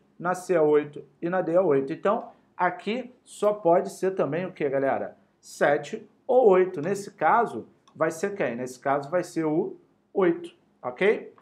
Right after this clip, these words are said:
Daí eu elimino a letra A e elimino a letra B, tudo bem? Aí eu fico com a C e a D. Dezoito. Oito vezes vinte dá cento e sessenta, sobra sete, né? Boto a vírgula e um zero.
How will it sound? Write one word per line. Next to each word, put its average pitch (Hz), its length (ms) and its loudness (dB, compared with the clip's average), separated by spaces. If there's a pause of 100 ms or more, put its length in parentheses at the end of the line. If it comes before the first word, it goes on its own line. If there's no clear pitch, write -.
(240)
Daí 156 280 4
eu 135 120 4
elimino 135 420 0
a 127 40 -4
letra 127 340 -2
A 170 360 4 (260)
e 165 100 0
elimino 165 360 -2
a - 20 0
letra 175 280 -2
B, 135 260 -4 (260)
tudo 135 140 -10
bem? 180 260 2 (460)
Aí 214 100 4
eu 185 60 4
fico 147 240 -4
com 214 100 -2
a 196 60 2
C 185 220 -2
e 202 40 2
a 190 40 -2
D. 120 260 -4 (420)
Dezoito. 151 560 -4 (180)
Oito 226 340 0
vezes 160 280 -2
vinte 135 280 -12
dá 131 120 -2
cento 120 260 -12
e - 40 -20
sessenta, 180 680 -4 (160)
sobra 160 600 0
sete, - 560 -4
né? 156 220 -2 (560)
Boto 127 340 0
a 143 60 4
vírgula 127 400 -2
e - 40 -4
um 170 40 -4
zero. 175 400 2